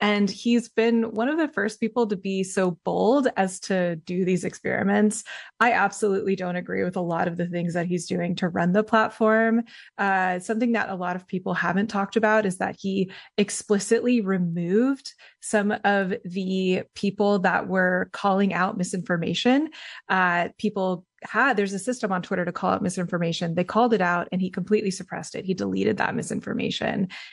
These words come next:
And to me, that was the beginning of the end of Twitter. I think these new introductions are also going to the end of Twitter. And maybe he'll just cull out people that aren't part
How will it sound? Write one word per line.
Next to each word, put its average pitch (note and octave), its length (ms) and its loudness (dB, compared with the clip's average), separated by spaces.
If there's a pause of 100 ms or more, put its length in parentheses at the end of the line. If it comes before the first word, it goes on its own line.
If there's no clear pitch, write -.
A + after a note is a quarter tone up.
(140)
And G3+ 140 4
to A#3 60 2
me, F4 160 4
that G3 140 2
was G3+ 140 0
the G3 60 0
beginning F3+ 380 0
of E3 100 -4
the - 120 -4
end B2+ 200 -6
of F3+ 120 -6
Twitter. G3 500 2 (300)
I G#3 140 2
think G#3+ 320 0
these G3 400 -2
new F#3+ 220 0
introductions F#3+ 840 0
are F#3 280 2
also F#3 340 0
going G#3+ 220 0
to A3 80 0
the A3 300 0
end A3 180 0
of A3 100 -2
Twitter. A3+ 400 2
And G#3 340 2
maybe G#3+ 380 0
he'll A#3+ 260 0
just A3+ 280 -6
cull A3 400 0
out G#3+ 400 0
people G#3 320 0
that G3 240 0
aren't F#3+ 340 2
part G3 380 0